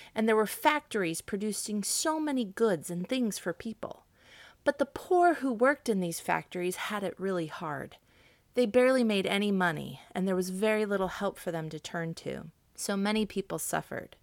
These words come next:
Both Charles Dickens in England and Hans Christian Andersen in Denmark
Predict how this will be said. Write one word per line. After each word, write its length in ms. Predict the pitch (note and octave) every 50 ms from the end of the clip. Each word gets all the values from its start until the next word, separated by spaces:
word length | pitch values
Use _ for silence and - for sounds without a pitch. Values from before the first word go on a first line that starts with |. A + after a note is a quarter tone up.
| _ _ _ _ _ _ _ _ _ _ _ _ _ _
Both 320 | - A3+ A3+ B3 B3+ - -
Charles 460 | - - A#3 G#3 G#3 A3+ B3+ B3 -
Dickens 400 | - F3+ E3+ - F3+ F3 F3+ F3+
in 140 | G3 G3 F#3+
England 520 | - F#3+ F#3 F3+ E3+ D#3 D3 D3 D3 D3+
and 160 | - - F3+
Hans 380 | E3+ - - G#3+ G3+ G#3 A3 -
Christian 400 | - - A3 - - - G#3+ F#3+
Andersen 500 | F#3 F3+ F3 E3+ F3 - - - F3 E3
in 120 | E3 E3
Denmark 580 | D#3 - E3 E3 E3 D#3+ D3 C#3+ - - -